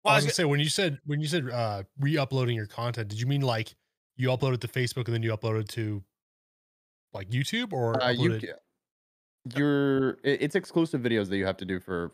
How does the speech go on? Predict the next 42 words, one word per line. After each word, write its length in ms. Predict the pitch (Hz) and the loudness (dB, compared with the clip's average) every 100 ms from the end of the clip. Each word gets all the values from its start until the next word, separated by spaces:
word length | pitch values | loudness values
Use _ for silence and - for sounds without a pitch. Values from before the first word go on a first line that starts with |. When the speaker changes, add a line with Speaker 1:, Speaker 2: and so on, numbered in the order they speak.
| - | -6
Speaker 3:
Facebook, 380 | 87 - 73 85 | -6 -6 -10 -4
right? 240 | 85 - 104 | -2 -2 -4
But 340 | 101 92 90 - | 0 2 2 -2
Speaker 2:
Okay. 160 | 95 | -6
Speaker 3:
the, 220 | 95 95 - | -2 -2 0
I 160 | 107 | 0
upload 300 | 95 131 117 101 | 2 0 0 0
to 100 | 87 | -2
YouTube 400 | 92 139 98 - | -2 -2 -4 -4
first 300 | 85 85 - | -6 -6 -8
and 100 | 98 | -6
then 140 | 92 - _ _ _ | -6 -10 _ _ _
re-upload 840 | 98 101 107 95 110 104 101 90 - | -6 0 2 0 0 0 0 -2 -4
my 140 | 90 | -4
YouTube 320 | 90 101 117 104 | -4 -4 -2 0
videos. 400 | 113 123 131 - _ _ _ _ _ _ _ - | 2 2 0 -4 _ _ _ _ _ _ _ 0
Uh, 460 | 104 98 98 92 - - - | 2 4 4 2 0 -8 -2
my 120 | 107 | 2
main 200 | 120 156 | 2 2
channel 400 | - 185 190 175 | 2 2 2 0
stay 220 | - 127 | -2 0
the 100 | 110 | 2
exact 320 | 98 98 92 - | 0 0 -2 -2
same 220 | 98 110 | -2 -2
because 200 | 104 92 | -2 -2
there's 160 | 92 87 | -2 -2
a 40 | |
lot 160 | 87 85 | 0 0
of 60 | |
editing 300 | 90 92 101 | -2 -2 -2
in 100 | 104 | -2
it, 200 | 113 92 | -2 -4
but 100 | 95 | -4
my 220 | 92 90 - 90 | -4 -4 -6 -6
uncut, 500 | 98 104 135 156 117 | -6 0 0 0 0
like, 340 | 104 98 - - - | 0 0 -4 -20 -12
we 320 | 101 98 90 - _ _ _ _ _ - | -6 -6 -6 -10 _ _ _ _ _ -10
pop 200 | 117 101 101 | -2 0 0
it 60 | |
into 140 | 95 87 | -4 -6
square 300 | - 92 90 | -2 -2 -2
format. 480 | 95 85 82 82 | -6 -6 -6 -6